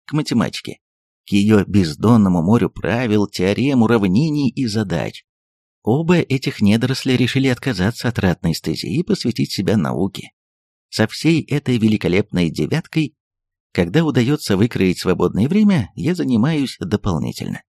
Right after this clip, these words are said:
Рассказываю им под запись всё то,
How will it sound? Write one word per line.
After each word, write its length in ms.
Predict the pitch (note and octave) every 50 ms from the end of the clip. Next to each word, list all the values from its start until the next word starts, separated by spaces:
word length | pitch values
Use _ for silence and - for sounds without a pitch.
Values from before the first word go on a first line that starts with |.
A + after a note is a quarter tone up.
| _ _ _ _ _ _ _ _ _ _ _ _
Рассказываю 800 | - C3 D#3+ - - - - G#2 C3+ C#3 - A#2 A2 A#2 A2 G2+
им 280 | - - G#2 G#2+ G2+ F2+
под 240 | - F2+ E2+ -
запись 460 | - - - B2 D3+ D3+ - C#3 A2+ -
всё 260 | - - - C#2 A#2
то, 280 | - - F3 F#3 E3+